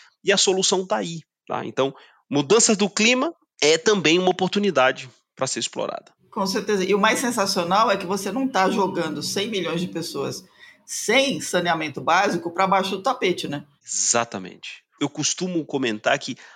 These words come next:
Speaker 1: após a aprovação do marco regulatório, a discussão volta-se pro como, como nós faremos isso?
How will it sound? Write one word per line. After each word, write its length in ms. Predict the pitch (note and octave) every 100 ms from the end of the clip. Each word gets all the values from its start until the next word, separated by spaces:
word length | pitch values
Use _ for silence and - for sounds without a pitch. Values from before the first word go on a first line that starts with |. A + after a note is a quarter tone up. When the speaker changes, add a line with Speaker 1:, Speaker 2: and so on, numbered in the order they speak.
| -
Speaker 1:
após 380 | B2 F3 G3+
a 40 | G3
aprovação 460 | D3+ C#3+ B2 C#3
do 80 | B2
marco 300 | A2+ A#2+ A#2+
regulatório, 580 | A2+ G#2+ G#2+ - C#3+ D3+
a 80 | B2+
discussão 640 | C#3 - C3+ - D3+ E3 F3 - - _
volta-se 680 | - - C#3 E3+ F3 F3 -
pro 160 | D#3+ F3
como, 500 | - C3+ A2+ F#2 - _ -
como 400 | F3 G3 G3 E3
nós 260 | C3+ C#3+
faremos 500 | - C3 A2+ A2 G#2
isso? 280 | - - -